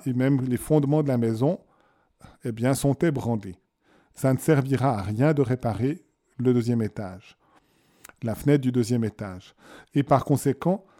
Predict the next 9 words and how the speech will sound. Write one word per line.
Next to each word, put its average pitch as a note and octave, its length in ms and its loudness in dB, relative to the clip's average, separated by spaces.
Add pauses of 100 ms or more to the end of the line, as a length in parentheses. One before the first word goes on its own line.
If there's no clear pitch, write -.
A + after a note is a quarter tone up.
(260)
il B2 80 -2
faut D3+ 220 0
revenir F3+ 840 2 (200)
parfois C3+ 400 -2
aux D#3+ 80 0
fondamentaux. D3 920 0
Et A#2 160 -6 (160)
le A2+ 80 -14
fondamental B2+ 1200 0